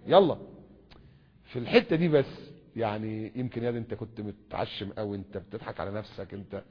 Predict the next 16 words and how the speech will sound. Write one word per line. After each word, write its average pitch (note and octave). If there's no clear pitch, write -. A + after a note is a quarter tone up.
تقف: -
"أعوذ A2+
بالله A#2+
من A2+
الشيطان G#2+
الرجيم، A2+
أعوذ C3
بالله A#2+
من B2
الشيطان A#2
الرجيم، C3
أعوذ B2+
بالله C3
من A2+
الشيطان G#2+
الرجيم." F#2